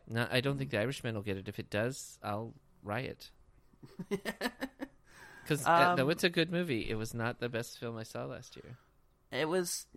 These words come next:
Speaker 2: well, I mean, the Best Picture's never gonna be the best film. The Farewell isn't nominated, so it'll never be the best film.
Speaker 1: I
Speaker 2: Although,
Speaker 1: know,
Speaker 2: they
Speaker 1: I
Speaker 2: had
Speaker 1: couldn't
Speaker 2: a
Speaker 1: believe that.
Speaker 2: Mm, they had a good run for a while of nominating my favorite film for Best Picture and then not giving it the Oscar. Like,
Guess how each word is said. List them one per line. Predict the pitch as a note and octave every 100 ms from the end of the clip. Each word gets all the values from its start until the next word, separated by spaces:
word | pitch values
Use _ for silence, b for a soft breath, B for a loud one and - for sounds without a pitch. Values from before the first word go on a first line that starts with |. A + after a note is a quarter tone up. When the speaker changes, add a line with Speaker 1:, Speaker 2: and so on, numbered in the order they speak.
| -
Speaker 2:
well, | D#3+ D3+
I | G#2 C#3
mean, | D3
the | C#3+
Best | D#3+ C#3+ -
Picture's | A#2+ A2+
never | A#2 A2
gonna | A2+ A2
be |
the | G#2+
best | A2 -
film. | - B2
The | C3+
Farewell | - D#3 C3 B2 A#2+
isn't | -
nominated, | A#2+ A#2+ A#2 A2+ A#2+ A2+
so | A#2
it'll | G#2+
never | C3 B2+
be | A2
the | G#2+
best | G#2 A#2 -
film. | - G#2 B2
Speaker 1:
I | B2+ D3
Speaker 2:
Although, | D3 D4+
Speaker 1:
know, | D3+ A#3+ C4+ C3+
Speaker 2:
they | A3+
Speaker 1:
I |
Speaker 2:
had | A3 D4
Speaker 1:
couldn't | F4+
Speaker 2:
a | D3+
Speaker 1:
believe | C#3 F3 G#3
that. | G#2 D#2 D#2 - -
Speaker 2:
Mm, | D3 D#3 D#3 D3+ C#3 C3 B B
they | -
had | D4
a | F#4
good | D4+
run | G3 G#3 B3 C3 F#2+ - -
for | D#3
a | C#3
while | C3 A#2+
of | C3+
nominating | C3+ B2+ B2 B2 B2
my | B2
favorite | - B2 A#2+ -
film | - A#2 A2+
for | B2
Best | A#2+ A2+
Picture | C3 - A#2
and | A#2+
then | B2 B2+
not | B2 C3+
giving | B2+ C3 C3
it | -
the | B2+
Oscar. | C3 - G3 G3+
Like, | D3+ C3+ -